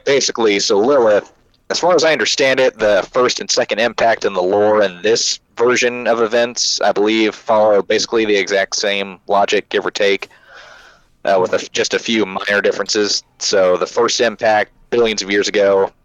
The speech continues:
uh, a black moon hits the Earth, and basically is the reason that Lilith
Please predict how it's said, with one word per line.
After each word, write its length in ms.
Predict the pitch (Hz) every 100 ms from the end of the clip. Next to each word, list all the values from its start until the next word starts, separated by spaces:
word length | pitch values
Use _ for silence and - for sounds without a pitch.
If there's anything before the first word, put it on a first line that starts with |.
| -
uh, 440 | 87 87 87 87 87 -
a 100 | 92
black 400 | 98 107 104 -
moon 540 | 104 98 98 101 92 _ _ _ _ _
hits 240 | 123 -
the 160 | - 110
Earth, 480 | 101 101 - - - _ _ _ _ _ _ -
and 120 | 110
basically 440 | 208 196 - 123
is 100 | 120
the 80 | 107
reason 240 | 113 117 110
that 160 | 101
Lilith 500 | 110 113 107 95 -